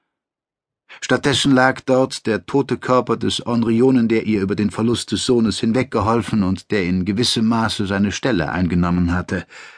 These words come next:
Clock Ottim. Ein Metallsplitter hatte ihn beim Angriff feindlicher Bestien durchbohrt.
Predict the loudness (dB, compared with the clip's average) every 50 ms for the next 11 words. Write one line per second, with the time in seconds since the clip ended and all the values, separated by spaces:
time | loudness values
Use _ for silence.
0 | -20 _ _ _ _ _ _ _ _ _ _ _ _ _ _ _ _ _ _ _
1 | -6 0 2 4 2 2 0 -4 -16 -8 _ -4 -4 -4 -4 -6 -8 -8 -10 -16
2 | -20 _ _ _ _ _ _ _ _ _ _ _ _ _ _ _ _ _ _ _
3 | _ _ _ _ _ _ _ _ _ _ _ _ -4 -2 -2 -2 -2 -2 -2 0
4 | 0 2 0 0 -2 -2 -4 -4 -2 -2 -2 -2 -2 -2 -2 -2 0 0 0 0
5 | 0 -2 -2 -2 0 0 2 2 0 0 -4 -4 -4 -2 -2 -2 -2 -2 -2 -4
6 | -4 -4 -4 -2 -2 -2 -2 -2 -2 -2 -2 0 0 -2 -4 -6 -6 -6 -6 -6
7 | -6 -8 -14